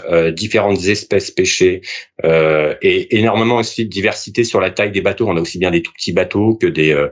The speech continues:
des bateaux, euh, plutôt hauturiers qui vont pêcher en haute mer. Et donc c'est, euh, c'est un peu assez spécifique de la pêcherie, de la, de la pêche en France, mais je dirais aussi, euh, sud-européenne, puisqu'on a à peu près les mêmes caractéristiques en Espagne ou même en Italie.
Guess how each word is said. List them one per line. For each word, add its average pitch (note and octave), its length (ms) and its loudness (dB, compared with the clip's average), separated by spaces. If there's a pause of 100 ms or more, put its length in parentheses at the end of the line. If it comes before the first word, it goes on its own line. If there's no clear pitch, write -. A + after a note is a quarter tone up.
(280)
des - 80 -2
bateaux, F#2 460 2
euh, D2+ 180 2
plutôt E2+ 320 2
hauturiers E2+ 500 2
qui D2 120 -8
vont D2+ 100 0
pêcher - 240 0
en E2 80 2
haute E2 140 0
mer. A2+ 260 -2 (440)
Et F#2+ 80 2
donc A2+ 180 2
c'est, G#2+ 260 0
euh, F2+ 240 4
c'est G#2 240 -2
un G#2+ 120 0
peu C#3 180 -2 (140)
assez G#2+ 200 0
spécifique A#2 460 -2
de G#2+ 80 4
la F#2+ 100 2
pêcherie, G2 640 0
de F2+ 80 0
la, F2 120 4
de E2 80 -6
la F#2 80 4
pêche G2 240 0
en F2 100 0
France, - 380 -4 (400)
mais G#2+ 140 0
je G#2 60 -4
dirais A2+ 360 -2 (340)
aussi, C3+ 680 -2
euh, F#2+ 380 4
sud-européenne, G#2+ 680 0
puisqu'on E2+ 320 -2
a E2+ 40 2
à E2 60 0
peu F#2 100 -2
près G2+ 140 -2
les F#2+ 80 0
mêmes F#2 140 -2
caractéristiques F2 720 -2
en F2 100 0
Espagne F2 540 0
ou E2 80 0
même F2 200 2
en F2+ 80 0
Italie. F2+ 500 -2